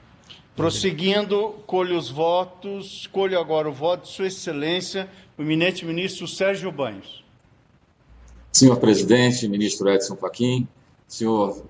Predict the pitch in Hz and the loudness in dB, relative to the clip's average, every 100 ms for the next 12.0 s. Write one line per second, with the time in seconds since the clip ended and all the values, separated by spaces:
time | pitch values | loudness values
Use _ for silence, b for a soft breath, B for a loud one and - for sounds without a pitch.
0 | _ _ _ - _ 90 123 - - 101 | _ _ _ -20 _ -2 0 0 -2 -4
1 | 92 104 113 95 98 98 101 87 85 - | -2 -2 -2 -2 -4 -6 -4 -6 -6 -8
2 | 104 95 87 87 107 113 101 101 104 113 | -8 -6 -6 -2 -2 -2 -4 -8 -4 -2
3 | 104 98 98 - - 92 85 87 127 127 | -2 -8 -10 -12 -10 -10 -10 -6 -4 -4
4 | - - _ _ _ _ _ - - 127 | -8 -16 _ _ _ _ _ -12 -4 -4
5 | 127 92 101 92 117 135 120 127 127 - | -4 -4 -4 -2 0 0 0 -2 -4 -10
6 | b b - - 110 123 113 107 107 95 | b b -14 -6 0 0 0 -2 -4 -6
7 | 101 95 107 104 95 90 - 131 127 127 | -4 -4 -4 -6 -8 -6 -2 0 2 0
8 | - 120 113 - - _ _ _ _ _ | -2 -10 -12 -16 -20 _ _ _ _ _
9 | _ - 117 113 - 113 107 107 113 120 | _ -8 -6 -4 -2 0 2 0 0 0
10 | 110 - 123 110 107 - 113 - 113 - | 0 -2 -2 0 -2 -4 -8 -6 -6 -4
11 | 113 107 - 113 104 104 104 - 107 98 | -4 -4 -6 -8 -8 -8 -10 -12 -12 -12